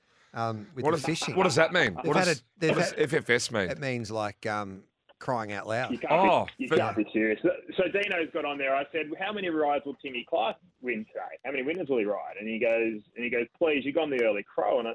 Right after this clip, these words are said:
Speaker 3: said, "Oh, what, you mean like you told us it was gonna be on a heavy nine last week?" You
Speaker 1: Yeah.
Speaker 3: know, bit of banter.
Speaker 1: Ha-,
Speaker 3: Young fella's
Speaker 1: it's like
Speaker 3: up and about. He's obviously had a big night.
Speaker 1: I thought it was Jack Dickens on Twitter, but it's Mickey Gannon.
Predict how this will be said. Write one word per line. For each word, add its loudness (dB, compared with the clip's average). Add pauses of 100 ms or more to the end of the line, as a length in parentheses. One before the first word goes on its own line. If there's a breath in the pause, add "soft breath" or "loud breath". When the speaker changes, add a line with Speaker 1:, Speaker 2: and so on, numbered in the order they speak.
Speaker 3:
said, 0
"Oh, 0 (120)
what, 2
you -4
mean 0
like 0
you -2
told 2
us -2
it -4
was -8
gonna -4
be -2
on 0
a 0
heavy 0
nine -2
last -2
week?" -8
You -4
Speaker 1:
Yeah. -6
Speaker 3:
know, -10 (280)
bit 4
of 0
banter. -2
Speaker 1:
Ha-, 4 (200)
Speaker 3:
Young 0
fella's 2
Speaker 1:
it's 0
like 4
Speaker 3:
up -6
and -12
about. -2
He's -2
obviously -4 (200)
had 0
a -4
big -4
night. -2 (140)
Speaker 1:
I -20
thought 0
it 2
was -4
Jack 0
Dickens 0
on -6
Twitter, -4
but -8
it's -12
Mickey -6
Gannon. 0